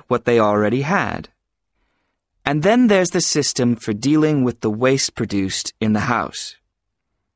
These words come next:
This is dealt with organically. It's purified by being filtered through reed beds, which have been planted for that purpose in the garden. So the occupants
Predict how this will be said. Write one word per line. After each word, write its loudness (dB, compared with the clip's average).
This 0
is -2
dealt 0
with -2
organically. -4
It's -2
purified 0
by 2
being 2
filtered 0
through -2
reed -2
beds, -4
which 0
have -2
been 4
planted -2
for -4
that -2
purpose -2
in 0
the 2
garden. -2
So 0
the 0
occupants -2